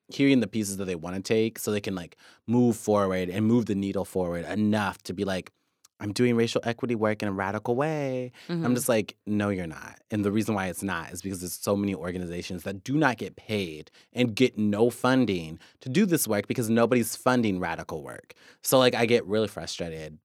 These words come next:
Speaker 1: But, um,
Speaker 2: <laughs>
Speaker 1: I just, like, I have the algorithm. I know the truth. And I can't do anything about it 'cause I ain't got no money. But one day,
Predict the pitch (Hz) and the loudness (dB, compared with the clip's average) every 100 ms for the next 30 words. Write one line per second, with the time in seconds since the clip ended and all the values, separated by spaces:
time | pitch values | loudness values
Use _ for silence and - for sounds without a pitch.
0 | - 107 98 101 98 90 85 82 85 - | -4 -2 -2 -2 -2 -4 -6 -8 -10 -12
1 | 403 - _ - _ - - _ - 92 | -16 -18 _ -20 _ -20 -20 _ -8 -6
2 | 95 - 113 131 135 135 160 160 104 98 | -6 -8 4 4 6 6 6 6 4 2
3 | 104 117 131 165 135 110 98 95 110 131 | 4 4 6 4 4 2 2 2 2 0
4 | 98 90 127 - _ - - _ - 117 | 0 0 -2 -4 _ -20 -20 _ 0 2
5 | 113 107 101 98 90 _ _ _ 120 123 | 4 2 0 -2 -6 _ _ _ 2 4
6 | 165 110 101 98 95 87 92 95 104 92 | 2 2 0 -2 -2 -2 -2 -2 -2 -2
7 | 85 82 78 69 - - _ 107 165 123 | -4 -8 -10 -12 -18 -20 _ 6 6 6
8 | 87 - _ _ _ _ _ _ _ _ | 0 -8 _ _ _ _ _ _ _ _
9 | _ _ - 101 110 104 85 | _ _ -18 -8 -4 -4 -6